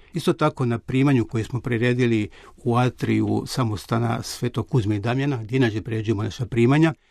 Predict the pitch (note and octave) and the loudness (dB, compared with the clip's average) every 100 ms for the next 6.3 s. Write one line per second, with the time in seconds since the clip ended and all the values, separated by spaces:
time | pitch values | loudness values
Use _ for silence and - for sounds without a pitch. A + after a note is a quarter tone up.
0 | _ - A#2+ A2+ A#2+ - G#2+ F#2 C#3+ D3 | _ -4 0 0 -2 -2 -6 0 4 4
1 | D3 C3 - B2+ B2 A2 B2 A#2+ G#2+ B2 | 4 0 -4 -4 -2 -2 0 0 0 -2
2 | B2 A2+ - B2 - B2 A2+ A#2 A2+ G#2 | -2 -4 0 -2 0 -2 -2 0 0 2
3 | A#2 A#2 A2+ G#2 G#2 B2+ A2+ A2+ A2 G#2+ | 2 2 2 0 -2 -2 -2 -4 -6 -2
4 | - C3 G#2+ - G#2+ A#2+ G#2 A2 A#2 - | 2 2 0 -6 -8 -6 -4 -2 -4 -2
5 | A2 A#2+ A2 A2 G#2+ A#2+ - G#2 - C3 | -4 -4 -6 -8 -6 -4 -4 -6 0 2
6 | D3+ - | 2 2